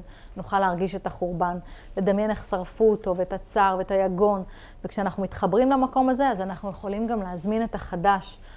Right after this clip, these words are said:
לבוא ולהתקיים בעולם. זה מתוך ההריסות ייבנה המשהו החדש הזה,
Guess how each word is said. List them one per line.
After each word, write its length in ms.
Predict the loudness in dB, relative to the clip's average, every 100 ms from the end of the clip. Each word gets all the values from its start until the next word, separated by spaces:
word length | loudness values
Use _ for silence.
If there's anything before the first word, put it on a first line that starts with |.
| -8
לבוא 300 | -4 0 2 2
ולהתקיים 600 | 0 -4 -4 -4 -2 0
בעולם. 440 | 0 0 -2 -4 -10 -14 -14
זה 280 | -6 -4 -4
מתוך 380 | -2 0 0 0
ההריסות 540 | -2 -4 0 2 2 -2 -20 -20 -6
ייבנה 400 | -2 0 0 0
המשהו 340 | -2 -4 -4 -4
החדש 480 | 0 4 4 4
הזה, 240 | -2 -4